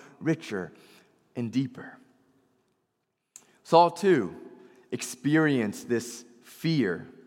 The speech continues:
this misplaced fear. It, it characterized his entire reign. So last week we saw how it led him to offer a sacrifice, right? To secure favor from God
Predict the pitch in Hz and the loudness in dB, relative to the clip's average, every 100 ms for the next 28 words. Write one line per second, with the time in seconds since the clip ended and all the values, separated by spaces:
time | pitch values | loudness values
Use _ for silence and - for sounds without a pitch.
0 | - 127 131 160 160 - 180 180 165 - | -8 -6 0 0 0 -6 0 0 0 -4
1 | - - - _ _ - 117 90 76 - | -16 -20 -20 _ _ -10 -6 -6 -6 -12
2 | - - _ _ _ _ _ _ _ _ | -20 -20 _ _ _ _ _ _ _ _
3 | - 143 170 165 - 165 226 - 143 139 | 0 2 2 -2 0 4 4 4 2 4
4 | 143 160 147 131 151 151 156 165 143 165 | 2 0 -4 -2 -2 2 4 4 4 2
5 | 208 110 107 156 151 160 170 180 180 180 | 0 -2 4 4 6 4 2 2 -2 -2
6 | 147 - 170 160 151 - 139 123 139 147 | 0 6 6 6 2 2 0 2 2 2
7 | 165 160 - 127 - - - 160 165 - | 0 -2 -2 -4 -4 -10 2 4 4 4
8 | 151 143 190 208 139 - 98 80 - 147 | 2 4 4 4 0 -4 -6 -4 2 2
9 | 147 - - - 160 160 - 190 208 190 | 2 -8 -14 -6 -2 -2 -4 4 6 6
10 | 196 185 180 - 165 143 120 110 131 | 6 6 4 0 -2 2 4 4 2